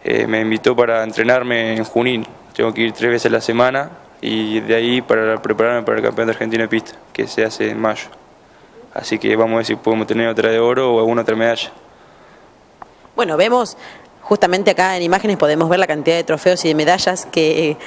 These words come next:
Speaker 2: que has obtenido al poco tiempo, podríamos decir, porque sos muy joven. Este,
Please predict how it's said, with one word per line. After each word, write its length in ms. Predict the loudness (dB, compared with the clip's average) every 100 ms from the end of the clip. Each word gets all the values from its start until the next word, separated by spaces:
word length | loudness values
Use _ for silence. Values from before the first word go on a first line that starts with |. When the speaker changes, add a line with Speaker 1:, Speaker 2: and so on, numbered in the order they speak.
| -20 -2
Speaker 2:
que 160 | 2
has 160 | 2 2
obtenido 640 | 0 0 2 2 4 4 4
al 340 | 0 0 0 -2 -12 -20 -20 -4 4
poco 240 | 4 4
tiempo, 200 | 2 2
podríamos 440 | 4 4 2 2 2
decir, 340 | 4 4 2
porque 220 | 2 0
sos 140 | 0 2
muy 240 | 4 4
joven. 460 | 4 4 4 0 -4 -10 -12 -4
Este, 600 | 0 0 0 0 2 2